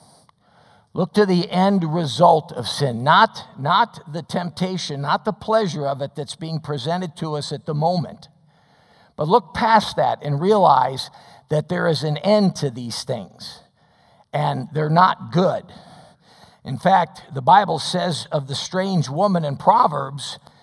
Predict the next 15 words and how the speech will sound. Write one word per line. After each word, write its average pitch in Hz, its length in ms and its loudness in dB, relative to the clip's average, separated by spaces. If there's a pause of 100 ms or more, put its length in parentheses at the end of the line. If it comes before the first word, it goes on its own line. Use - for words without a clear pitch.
(320)
that 165 180 0
her 165 260 -2
end 165 560 0
is 160 220 -6
bitter 160 600 0 (360)
as 175 420 -2
wormwood. 160 760 0 (1160)
And 147 240 -4
so, 156 540 -2 (340)
uh, 131 340 0 (240)
m-, 143 300 -4
young 185 280 -2
men 202 180 2
are 156 180 0
warned 156 680 0